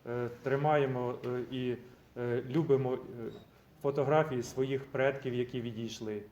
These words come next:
ми ж не вважаємо, що оце вони на цих фотографіях, що це от, е, на цих фотографіях, що, що це ці люди,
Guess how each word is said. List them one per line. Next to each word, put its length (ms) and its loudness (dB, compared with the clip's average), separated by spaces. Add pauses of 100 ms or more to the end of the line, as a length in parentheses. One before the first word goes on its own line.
(340)
ми 180 0
ж 140 -4
не 80 2
вважаємо, 540 6
що 400 0 (120)
оце 280 -2
вони 340 -2 (200)
на 120 -6
цих 220 -8 (100)
фотографіях, 600 -2
що 140 -8
це 300 -4 (420)
от, 280 -8 (540)
е, 200 -4 (220)
на 160 -4
цих 220 -2
фотографіях, 600 2
що, 220 -2
що 200 0
це 180 0
ці 220 -2
люди, 300 -4